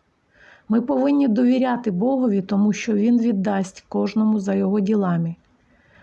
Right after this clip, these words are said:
Бог каже: «Мені помста, я віддам». Крім того, ми не повинні мстити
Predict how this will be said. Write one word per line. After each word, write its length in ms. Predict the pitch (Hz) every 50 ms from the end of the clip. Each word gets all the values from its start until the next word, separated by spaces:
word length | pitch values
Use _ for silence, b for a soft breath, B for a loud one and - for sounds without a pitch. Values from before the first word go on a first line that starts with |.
| b b
Бог 240 | 202 254 254 254 254
каже: 300 | - 247 240 220 247 233
«Мені 400 | 220 226 240 240 247 247 233 -
помста, 640 | - - 190 175 175 170 - - - - 175 165 - _ _ _ _ _ _ _ _ _ _ _ -
я 340 | 208 190 220 233 208 190
віддам». 520 | 170 185 180 170 170 170 170 165 160 156 160 - _ _ _ _ _ _ _ _ b b b b b b b b b b b -
Крім 200 | 240 269 262 262
того, 320 | 254 320 339 339 269 269
ми 120 | 220 214 220
не 120 | 226 226
повинні 480 | - - 233 226 233 262 277 277 262 254
мстити 680 | 247 233 - - - 277 285 - - 220 196 190 202